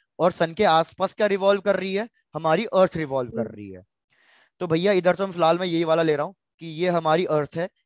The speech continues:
Speaker 1: इसका रेडियस आर, इसका मास एम, और कोई सैटेलाइट है जो रिवॉल्व कर रही है जिसका मास है स्मॉल एम। तो अगर ये रिवॉल्व कर रही है तो मतलब definitely इसके पास कुछ ना कुछ स्पीड होनी चाहिए ना, तभी तो किसी स्पीड से
Speaker 2: यस,
Speaker 1: रिवॉल्व
Speaker 2: सर।
Speaker 1: करेगी।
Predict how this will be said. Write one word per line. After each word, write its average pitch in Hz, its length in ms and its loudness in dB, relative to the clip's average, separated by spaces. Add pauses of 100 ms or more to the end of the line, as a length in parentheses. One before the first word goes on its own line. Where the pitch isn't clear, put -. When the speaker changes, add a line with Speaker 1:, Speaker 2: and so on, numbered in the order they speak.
(120)
Speaker 1:
इसका 170 320 -4
रेडियस 165 500 -2
आर, 147 240 2 (280)
इसका 180 360 -6
मास 151 440 -2
एम, 156 220 -8 (260)
और 156 160 0
कोई 196 180 -2
सैटेलाइट 165 640 2
है 175 200 -2 (280)
जो 190 140 -2
रिवॉल्व 156 500 0
कर 170 180 -4
रही 160 220 -4
है 180 140 -4
जिसका 156 300 -10
मास 147 320 -6
है 196 60 -10
स्मॉल 113 380 -12
एम। 85 60 -16 (1200)
तो 220 60 -2
अगर 175 280 -4
ये 214 160 -4
रिवॉल्व 151 480 -4
कर 151 100 -4
रही 156 240 -4
है 110 180 -4 (440)
तो 180 60 -10
मतलब 160 300 -4
definitely 151 400 -4
इसके 180 220 -4
पास 175 180 -2
कुछ 165 140 -16
ना 165 100 -4
कुछ 202 160 -8
स्पीड 202 280 -4
होनी 202 180 0
चाहिए 196 320 2
ना, 180 160 0 (300)
तभी 160 160 -2
तो 214 80 -2
किसी 185 200 -6
स्पीड - 180 0
से 240 60 2
Speaker 2:
यस, 226 60 2
Speaker 1:
रिवॉल्व 202 320 4
Speaker 2:
सर। - 60 -2
Speaker 1:
करेगी। 175 380 2